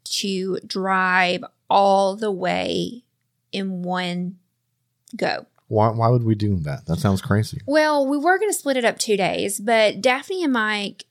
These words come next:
Speaker 1: were gonna share a room with us, um, who are best friends if you don't know who they are, um,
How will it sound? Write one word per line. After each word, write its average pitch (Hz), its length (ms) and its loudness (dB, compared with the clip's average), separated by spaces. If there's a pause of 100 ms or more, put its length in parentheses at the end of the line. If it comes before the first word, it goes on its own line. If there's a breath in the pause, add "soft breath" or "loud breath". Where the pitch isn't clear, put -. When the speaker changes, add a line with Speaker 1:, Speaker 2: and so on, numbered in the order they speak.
(120)
Speaker 1:
were 214 120 -10
gonna 196 220 -2
share 185 920 -4
a - 120 -8
room 175 380 -6
with - 180 -10
us, - 600 -2
um, 185 260 -2
who 196 180 -2
are 170 120 0
best 165 220 -2
friends 175 240 -4
if 165 100 -8
you 170 80 -2
don't 160 220 -4
know 165 400 -8 (100)
who 190 80 -10
they - 140 -8
are, - 320 -8 (100)
um, 190 440 -2